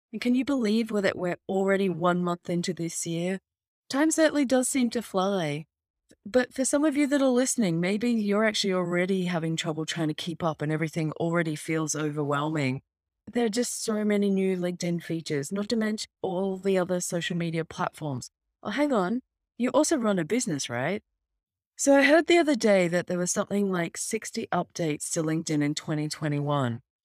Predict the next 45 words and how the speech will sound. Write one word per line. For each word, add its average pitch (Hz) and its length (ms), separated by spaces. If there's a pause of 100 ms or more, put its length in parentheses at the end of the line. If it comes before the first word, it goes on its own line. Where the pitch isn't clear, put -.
(120)
And 202 140
that's 214 180
a 240 60
lot 175 400
of 175 120
changes 156 520
and 147 100
new 147 160
features 143 560
for 151 140
business 160 420
owners 139 300
to 143 100
keep - 260
up 190 240
with. 127 300 (460)
And 233 100
it's 226 80 (100)
very 233 460
easy 196 360
to 180 120
get 160 320
distracted 160 600
with 151 160
the 156 60
next 165 340
shiny 170 360
object 143 600 (320)
that 170 120
LinkedIn 156 380
releases. 143 680 (240)
So 214 520
before 240 280
you 262 120
go 269 160
jumping 214 400
into 180 340
things 170 300
like 156 140
LinkedIn 180 460
Audio, 170 460
LinkedIn 170 460
Lives, 160 500
LinkedIn 170 420
Newsletters, 156 760